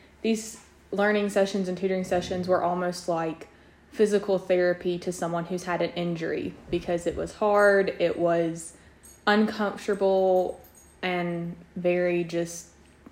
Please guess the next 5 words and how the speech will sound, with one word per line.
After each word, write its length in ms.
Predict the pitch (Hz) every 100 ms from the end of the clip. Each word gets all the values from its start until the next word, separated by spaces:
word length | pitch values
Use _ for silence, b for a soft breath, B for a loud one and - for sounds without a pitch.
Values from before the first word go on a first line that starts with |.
| -
tooth-pulling 1120 | - - 202 185 - - - 185 180 170 170 -
experience. 1000 | 160 - - 156 139 - - - - - B B B B B B B B B
Is 160 | 202 202
there 160 | 208 196
anything 840 | 196 214 214 214 208 202 196 196